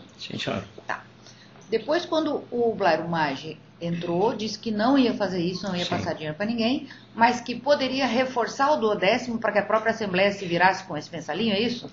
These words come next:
Speaker 1: Exatamente. Pediu que a Assembleia fizesse o orçamento do que fosse necessário pra tocar a Assembleia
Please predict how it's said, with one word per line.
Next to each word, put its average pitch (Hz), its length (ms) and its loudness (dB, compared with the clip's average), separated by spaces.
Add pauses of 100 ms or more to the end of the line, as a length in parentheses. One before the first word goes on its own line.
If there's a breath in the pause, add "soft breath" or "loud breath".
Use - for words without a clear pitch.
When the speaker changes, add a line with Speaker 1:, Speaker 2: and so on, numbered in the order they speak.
Speaker 1:
Exatamente. 131 640 0
Pediu 117 280 -4
que 127 80 -4
a 135 40 0
Assembleia 117 460 2
fizesse 127 640 0
o 135 40 2
orçamento 104 580 -4
do 101 100 -10
que - 140 -20
fosse - 260 -8
necessário 117 640 -2
pra 107 140 -10
tocar 95 300 -6
a - 20 -2
Assembleia 135 640 0